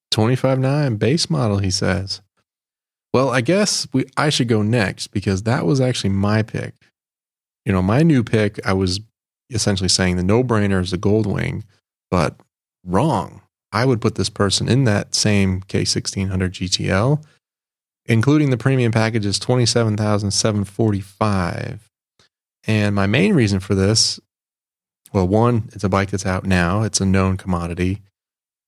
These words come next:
We don't know yet the horsepower numbers on the wing. We do have the pricing, but we don't know yet the power, and it's, it's, it's all brand new. So I got looking at the stats, and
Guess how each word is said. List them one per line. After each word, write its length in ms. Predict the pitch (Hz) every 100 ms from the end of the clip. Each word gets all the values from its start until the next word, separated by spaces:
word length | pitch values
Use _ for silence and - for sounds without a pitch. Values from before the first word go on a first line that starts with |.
| _
We 80 | 98
don't 220 | 95 -
know 400 | 95 95 92 95 -
yet 260 | 101 95 92
the 100 | 90
horsepower 680 | 98 95 - 95 92 92 90
numbers 680 | 98 95 92 90 90 - - _ _ _ _ _
on 160 | 92
the 80 | 87
wing. 340 | 87 110 131 120
We 80 |
do 140 | 98 107
have 140 | 92
the 60 | 85
pricing, 500 | - 147 156 151 127
but 100 | 107
we 100 | 98
don't 200 | 98 95
know 140 | 95
yet 220 | 92 90 -
the 60 |
power, 420 | - 113 117 113
and 120 | 107 95
it's, 280 | 92 - - _ _ _ _ _
it's, 120 | 107 -
it's 220 | - 101
all 140 | 95 92
brand 300 | 92 90 87
new. 220 | 82 - - _ _ _ _ _ _ _ _ _ _ _ _
So 140 | -
I 100 | 113
got 140 | 156 160
looking 240 | 147 123
at 120 | 104 -
the 60 |
stats, 800 | - - 165 127 85 - - - - _ _ -
and 560 | 104 98 92 90 90